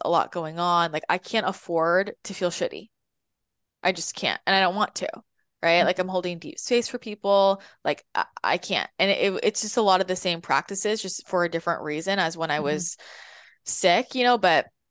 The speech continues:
Speaker 1: within relationships, I had to, I released a lot of friendships that were really, people were really needy. People were really clingy. They always needed my energy. And, uh,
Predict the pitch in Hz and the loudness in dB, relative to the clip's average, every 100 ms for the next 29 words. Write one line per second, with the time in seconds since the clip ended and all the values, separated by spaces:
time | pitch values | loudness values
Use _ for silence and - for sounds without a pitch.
0 | _ _ _ _ _ _ - 208 208 190 | _ _ _ _ _ _ -4 -2 2 2
1 | 170 196 208 185 185 170 - - 196 151 | 2 0 -2 -4 -2 -2 0 0 2 0
2 | 175 - 190 175 170 - _ _ _ 180 | 0 -4 -2 -2 -2 -4 _ _ _ -18
3 | - 196 202 208 165 190 - 190 160 180 | 0 2 2 0 0 -4 0 2 4 4
4 | 180 151 165 190 180 170 - - _ - | 2 -6 -2 -4 0 0 -2 -4 _ -2
5 | 190 160 175 165 156 - 202 202 190 190 | -2 2 0 0 -4 -8 -4 -2 0 -2
6 | 165 160 190 - _ 208 196 185 185 170 | -4 -8 -8 -12 _ -6 0 0 0 -2
7 | - 170 165 185 247 - - 175 175 175 | -4 -10 -8 -8 -6 -2 2 2 2 -4
8 | 165 160 160 147 156 165 202 214 175 170 | -10 -6 -4 -4 -6 -6 -6 -2 -2 -2
9 | 160 - - - - _ _ _ 180 175 | -6 -12 -16 -20 -20 _ _ _ 4 6
10 | 165 156 | 6 4